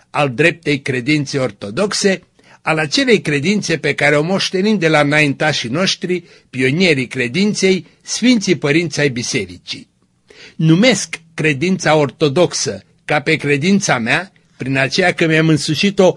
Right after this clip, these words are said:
sută la sută ca învățătură și ca normă de viață. Ba încă voi fi foarte recunoscător fiecărui ascultător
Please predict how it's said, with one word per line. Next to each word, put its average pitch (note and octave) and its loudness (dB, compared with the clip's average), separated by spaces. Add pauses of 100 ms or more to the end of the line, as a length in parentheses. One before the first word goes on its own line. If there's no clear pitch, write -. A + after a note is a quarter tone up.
sută C#4+ 0
la D3+ 2
sută F#3+ 0
ca F#3 0
învățătură D3 0 (200)
și - -2
ca C#3+ 2
normă C3+ 0
de C3+ 2
viață. C#3+ -2 (520)
Ba A#2 -2
încă D#3+ 0
voi C#3+ 4
fi C#3 -4
foarte C#3+ 0
recunoscător C#3+ 0
fiecărui G3+ 0
ascultător D3 -2